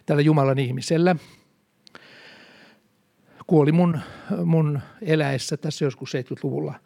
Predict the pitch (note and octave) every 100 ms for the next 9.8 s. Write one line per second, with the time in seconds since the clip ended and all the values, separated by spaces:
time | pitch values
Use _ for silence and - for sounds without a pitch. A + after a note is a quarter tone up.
0 | _ - D#3+ C3 - C3+ A#2+ - - -
1 | - D#3 D3 C#3+ C3 _ - - G#3 G#3+
2 | B3 A#3+ F3+ D#3 C#3+ C3+ - E3+ D3 D#3
3 | - A3 G3+ D#3 C3+ D#3+ D3 C3 B2+ -
4 | - - D#3+ D3+ C#3 A#2 C#3 E3 C#3 C3
5 | C#3+ B2+ C#3+ A3 - G#3 F3 A#3+ A3 F3
6 | E3+ E3+ D#3+ C3+ E3+ F#3 A#3+ B3+ F#3+ -
7 | - - A3 G3 F#3 F3 D3+ - - F#3+
8 | E3+ D#3+ D3+ D#3 D3+ C#3 G3 G3+ F3 D#3+
9 | D3 C3+ A#2 D3 C#3+ B2+ C#3 -